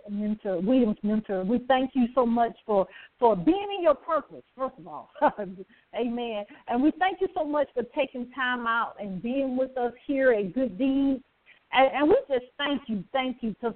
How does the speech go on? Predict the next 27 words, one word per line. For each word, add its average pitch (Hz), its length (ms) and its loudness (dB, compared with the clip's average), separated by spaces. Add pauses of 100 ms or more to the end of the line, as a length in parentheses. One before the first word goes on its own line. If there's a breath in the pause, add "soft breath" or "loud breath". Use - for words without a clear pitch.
(100)
I 277 180 4
know 277 640 0 (380)
that 220 260 -4
if 202 200 -12 (120)
someone 302 340 -4
listening 302 360 -6
live 285 400 0
or 240 120 -2
listening 277 360 -6
to 302 100 -2
the 262 80 -2
archive 247 640 0 (100)
is 208 120 -2 (180)
really 285 340 4 (140)
gonna 226 140 -2
be 220 180 -4 (160)
fed 208 440 4 (260 soft breath)
and 196 160 -4
actually 226 420 2
gonna 202 300 -4 (160)
feel 370 420 4
better 302 420 0
and 214 160 -6
motivated 226 680 -2 (320)
that 214 180 0
they 240 220 0
okay. 240 480 -4